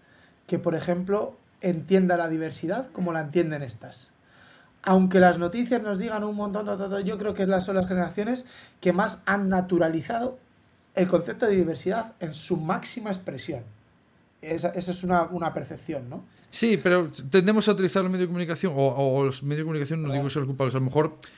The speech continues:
Speaker 2: enfatizan o amplían el, amplifican el mensaje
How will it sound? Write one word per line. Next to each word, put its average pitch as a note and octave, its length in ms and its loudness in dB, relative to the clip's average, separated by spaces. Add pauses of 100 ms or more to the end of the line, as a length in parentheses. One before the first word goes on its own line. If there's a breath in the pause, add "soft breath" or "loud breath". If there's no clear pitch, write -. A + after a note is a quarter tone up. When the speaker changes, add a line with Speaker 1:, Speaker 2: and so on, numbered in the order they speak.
(120 loud breath)
Speaker 2:
enfatizan D3+ 640 2
o C3+ 180 2
amplían D3+ 640 2
el, C#3 220 2
amplifican C3+ 480 -4
el C#3 120 -2
mensaje D#3+ 460 -4